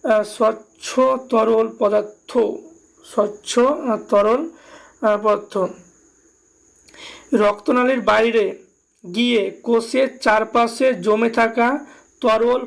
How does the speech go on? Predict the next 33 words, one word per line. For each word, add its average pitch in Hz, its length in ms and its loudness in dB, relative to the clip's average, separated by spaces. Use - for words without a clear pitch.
পদার্থ 220 440 -2
সরিয়ে 220 460 0
ফেলে 190 360 0
এবং 226 380 0
রোগ 226 500 0
প্রতিরোধে 226 680 0
গুরুত্বপূর্ণ 233 1000 0
ভূমিকা 214 380 0
রাখে। 185 340 -2
শরীরের 240 460 2
বিভিন্ন 240 460 0
অংশে 233 600 0
ছড়িয়ে 240 320 -2
থাকা 240 500 0
ছোট 233 160 0
ছোট 233 160 2
গ্রন্থি 220 580 0
এই 226 60 4
সিস্টেমের 233 420 -2
অংশ, 196 340 0
যেমন 233 280 0
গলার, 226 540 0
আহ, 226 180 2
নিচে, 226 440 0
আহ, 254 500 -6
ফোলা 233 240 2
ফোলা 233 140 0
কিছু 240 160 0
অংশ 220 160 0
দেখতে 240 280 -2
হবে, 240 140 2
সেটি 233 260 -2
হচ্ছে 247 480 2